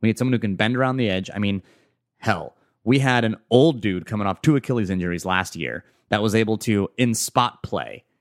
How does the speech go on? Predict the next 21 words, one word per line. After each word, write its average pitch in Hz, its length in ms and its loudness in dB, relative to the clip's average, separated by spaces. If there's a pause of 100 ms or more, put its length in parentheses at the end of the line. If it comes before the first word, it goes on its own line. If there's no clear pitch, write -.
(320)
right? 90 260 0
Elvis 117 280 2
Dumervil, 85 560 -4
in, 92 160 -4
in 87 80 -10
case 90 180 -4
you're 87 80 -4
not 85 160 -4
tracking, 85 320 -6 (300)
uh, 104 380 2 (120)
Elvis 135 220 2
Dumervil 120 240 -2
was 110 100 0
able 107 140 -2
to 101 60 -2
come 117 180 -2
in 107 40 0
and 95 120 -4
spot 110 240 -2
play 101 260 -2
and 104 180 -2